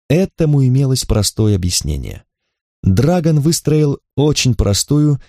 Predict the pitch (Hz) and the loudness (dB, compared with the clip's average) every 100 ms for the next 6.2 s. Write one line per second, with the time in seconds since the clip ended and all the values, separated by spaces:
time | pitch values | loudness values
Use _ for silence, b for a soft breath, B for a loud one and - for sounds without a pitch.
0 | b 139 - 135 127 - 151 127 120 - | b -4 0 0 -2 -2 0 2 2 0
1 | 113 - 139 123 - 131 120 117 107 156 | -2 0 2 0 2 2 2 2 0 -2
2 | 156 - 95 90 117 - 120 127 127 - | -2 -2 0 0 0 0 0 2 2 0
3 | 117 - 123 - 92 57 50 - _ _ | -2 0 -2 -2 -2 -4 -10 -14 _ _
4 | _ _ _ _ 127 143 127 131 147 127 | _ _ _ _ 0 0 2 2 2 0
5 | 127 - 135 131 117 104 95 113 92 95 | -2 -2 0 2 2 0 2 2 2 0
6 | - 127 | 0 -2